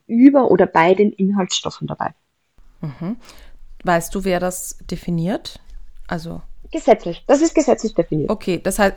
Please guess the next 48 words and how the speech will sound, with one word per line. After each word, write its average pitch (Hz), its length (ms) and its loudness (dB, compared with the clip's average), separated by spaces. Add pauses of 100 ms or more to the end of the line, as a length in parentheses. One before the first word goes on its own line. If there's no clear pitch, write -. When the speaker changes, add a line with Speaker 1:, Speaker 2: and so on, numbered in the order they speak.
(140)
Speaker 2:
da - 120 0
weißt 208 200 2
du, 240 40 -2
ob 214 80 -6
das 214 160 -8
in 220 60 -6
Deutschland 208 380 -2
und 208 120 -4
Österreich 202 420 -6
gleich 170 300 -6
ist? - 280 -10 (760)
Speaker 1:
Ja, 233 180 4 (380)
das 214 140 -6
Speaker 2:
Okay. - 120 0
Speaker 1:
gibt's. - 200 -10 (180)
Da 226 120 -2
Speaker 2:
Mhm. 190 80 -2
Speaker 1:
kann 220 180 6
ich 240 140 0
dir 226 160 6
dann, 208 180 4
wenn 196 120 6
du 196 60 6
möchtest, 196 360 0
die 196 60 2
Links 180 320 -4
schicken. - 340 -14
Speaker 2:
Mhm. 214 320 0 (220)
Sehr - 180 -4
Speaker 1:
Wobei, 226 120 4
Speaker 2:
gerne. 349 160 4
Speaker 1:
die 294 100 0
stehen 302 260 4
ja 294 100 6
in 254 140 6
unserem 247 320 4
Webinar, 196 480 6
stehen 233 260 4
die 226 60 6
genauen 220 480 6
gesetzlichen 226 500 0
Links 254 260 2
sogar 196 200 -2
drinnen. 202 360 -2
Speaker 2:
Stimmt, 190 460 -8
ja. 175 220 -10 (200)
Mhm. 202 340 -6 (2250)
Ja. 226 320 0